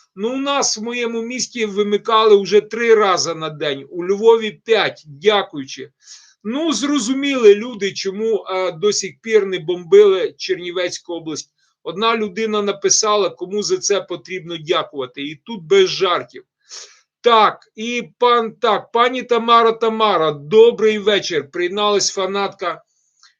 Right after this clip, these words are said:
е, YouTube каналу Ігор Кравцов, пані Тамара, Тамара, дуже радий. І пан Арсен Пупкін. Вітаю, в Немирові три рази відключили світло.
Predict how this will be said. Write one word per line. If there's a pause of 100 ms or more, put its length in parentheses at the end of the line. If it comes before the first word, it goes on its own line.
(380)
е,
YouTube
каналу
Ігор
Кравцов,
пані
Тамара,
Тамара,
дуже
радий.
І
пан
Арсен (100)
Пупкін. (680)
Вітаю,
в
Немирові
три
рази
відключили
світло.